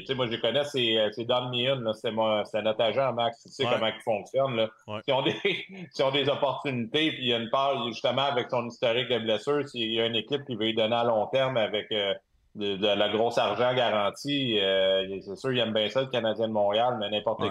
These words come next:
Speaker 1: qui, tu pourras pas le blâmer, il va, il va aller signer le gros contrat, là.
Speaker 3: Puis il va vouloir
Speaker 1: Et c'est
Speaker 3: gagner
Speaker 1: con-
Speaker 3: aussi, Pascal, là.
Speaker 1: Ouais,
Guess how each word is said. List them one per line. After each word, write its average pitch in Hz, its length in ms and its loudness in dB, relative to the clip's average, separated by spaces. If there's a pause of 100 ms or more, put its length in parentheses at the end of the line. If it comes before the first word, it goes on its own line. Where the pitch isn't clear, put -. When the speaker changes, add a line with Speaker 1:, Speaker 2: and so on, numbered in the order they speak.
Speaker 1:
qui, 131 140 -4
tu - 240 -20
pourras 107 180 2
pas 117 120 0
le 113 60 0
blâmer, 113 360 2
il 113 100 0
va, 104 180 2
il 104 80 -4
va 101 120 2
aller 104 180 -2
signer 120 260 -8
le 113 60 -6
gros 107 180 0
contrat, 104 560 0
là. 107 220 2
Speaker 3:
Puis 113 80 -2
il 113 80 -2
va 135 100 2
vouloir 143 220 2
Speaker 1:
Et 143 60 0
c'est 135 60 2
Speaker 3:
gagner 139 260 2
Speaker 1:
con- 165 60 2
Speaker 3:
aussi, 156 280 0
Pascal, 151 440 0
là. 143 200 -4 (320)
Speaker 1:
Ouais, 156 160 2